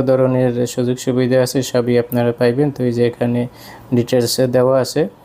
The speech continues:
তো প্রতিষ্ঠানের নাম ইউএস বাংলা এয়ারলাইন্স। উম, চাকরির ধরন হয়েছে বেসরকারি চাকরি। আর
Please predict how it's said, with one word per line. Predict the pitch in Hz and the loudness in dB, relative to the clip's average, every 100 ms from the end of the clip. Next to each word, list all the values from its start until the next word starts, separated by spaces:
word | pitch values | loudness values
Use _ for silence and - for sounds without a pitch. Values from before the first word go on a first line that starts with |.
| - - 135 - | -20 -14 -14 -6
তো | 120 120 | -4 -2
প্রতিষ্ঠানের | 120 123 123 120 131 127 | -2 -2 -2 0 2 2
নাম | 123 131 143 | 2 2 2
ইউএস | 127 120 123 120 | 2 2 2 0
বাংলা | 117 120 123 120 123 123 - - - - 131 | -2 -2 0 2 0 0 -6 -20 -20 -6 0
এয়ারলাইন্স। | 123 120 127 156 - - - | 2 2 2 0 -6 -12 -14
উম, | 147 123 120 117 | -8 -6 -4 -4
চাকরির | - 113 - 127 123 120 | -2 -4 -2 0 2 4
ধরন | 117 120 127 | 4 4 2
হয়েছে | 120 127 | 0 0
বেসরকারি | 123 120 123 120 117 120 117 | 0 0 0 0 0 -2 -2
চাকরি। | 123 120 - 165 208 - - - - - | -4 -4 -2 -2 -2 -10 -20 -20 -14 -2
আর | 127 120 | 2 2